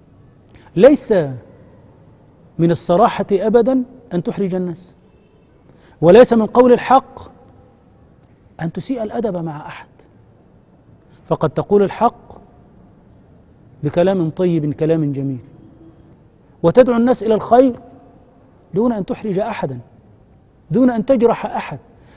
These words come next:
نتعجب من بعض الخطباء في هذه الأيام، يسب الناس ويلقي عليهم الكلمات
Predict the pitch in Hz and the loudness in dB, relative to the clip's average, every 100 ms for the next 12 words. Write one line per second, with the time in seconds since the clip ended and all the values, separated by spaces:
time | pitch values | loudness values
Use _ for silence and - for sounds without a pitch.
0 | _ 165 196 220 247 208 196 180 226 185 | _ -4 -2 -4 0 -2 -2 -2 -2 -4
1 | - 170 185 214 180 180 214 185 165 175 | -8 -6 -6 -4 -4 -2 0 -2 -2 0
2 | 226 214 - - - - _ - - _ | 0 -2 -8 -20 -20 -20 _ -20 -20 _
3 | _ _ _ - 170 277 214 214 208 220 | _ _ _ -4 -2 -2 -2 -2 0 -2
4 | 175 - 147 185 208 170 175 180 165 143 | -4 -8 -4 -2 -2 -2 -2 -2 -4 -4
5 | 156 160 170 156 | -2 -2 -2 -4